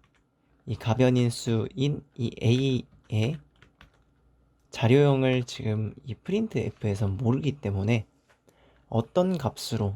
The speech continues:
이 프린트 F는 출력을 해주는 함수잖아요. 그래서 어떠한 형태로 출력을 해줄지 여기에 이 서식 지정자를 걸어서 표현을 해주는 겁니다.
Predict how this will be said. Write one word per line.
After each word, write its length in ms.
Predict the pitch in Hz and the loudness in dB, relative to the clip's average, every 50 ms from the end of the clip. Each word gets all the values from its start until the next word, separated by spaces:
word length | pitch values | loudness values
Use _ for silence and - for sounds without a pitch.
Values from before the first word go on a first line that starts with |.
| 123 | -6
이 120 | - 120 117 | -8 -10 -8
프린트 340 | - - 196 202 190 - 165 | -6 -4 -4 -4 -2 -2 -4
F는 320 | 147 - - 131 123 123 | -4 -2 0 0 0 0
출력을 440 | - - - 226 226 233 226 208 175 | -2 -2 0 2 4 4 4 4 4
해주는 300 | 147 123 120 123 110 107 | 2 2 0 0 0 0
함수잖아요. 640 | 101 98 98 - - - 101 101 101 123 165 175 - - _ _ _ _ _ _ _ _ _ _ _ | 0 -2 -2 -4 -6 -6 -4 -2 -2 -2 -2 -4 -6 -10 _ _ _ _ _ _ _ _ _ _ _
그래서 380 | - 117 107 107 104 123 147 143 - - - _ _ _ _ _ _ _ _ _ _ _ _ _ _ _ _ - | -6 -4 -2 0 0 0 -2 -4 -8 -16 -20 _ _ _ _ _ _ _ _ _ _ _ _ _ _ _ _ -4
어떠한 600 | - 110 110 - - - 143 147 147 143 143 139 | -2 -2 -2 0 2 4 4 6 6 6 4 2
형태로 800 | 170 190 208 202 - 185 151 131 143 185 117 117 117 110 - _ | 0 0 -2 -2 -2 0 2 2 2 0 -2 -2 -2 -4 -8 _
출력을 480 | - - - 170 165 160 151 139 123 127 | -14 -10 -6 -2 -2 0 0 0 0 0
해줄지 640 | 147 180 180 165 139 - - - 107 98 95 98 - _ _ _ _ _ _ _ _ _ _ _ _ _ - 120 | 0 0 0 0 -2 -2 -2 -4 -4 -4 -4 -6 -8 _ _ _ _ _ _ _ _ _ _ _ _ _ -8 -6
여기에 460 | 107 101 98 107 110 127 147 143 - - _ _ _ _ _ _ _ _ _ - | -4 -2 0 0 0 0 0 -2 -6 -14 _ _ _ _ _ _ _ _ _ -8
이 140 | 110 104 104 | -6 -4 -2
서식 360 | - - 151 170 - - _ | 0 0 0 0 0 -4 _
지정자를 540 | - - 147 135 123 113 110 113 110 107 107 | -6 -2 0 0 0 2 0 2 2 0 0
걸어서 540 | - - 101 104 110 104 - 143 131 123 - _ _ _ _ _ _ _ _ _ _ _ _ _ _ _ _ _ | -2 -4 -4 -2 -2 -2 -2 -2 -4 -4 -6 _ _ _ _ _ _ _ _ _ _ _ _ _ _ _ _ _
표현을 340 | - - 185 180 156 123 117 | -4 -2 0 0 2 2 2
해주는 300 | 127 131 127 117 110 104 | 2 2 0 -2 -2 -2
겁니다. 380 | 104 - - - - - 120 | -4 -6 -8 -10 -12 -14 -16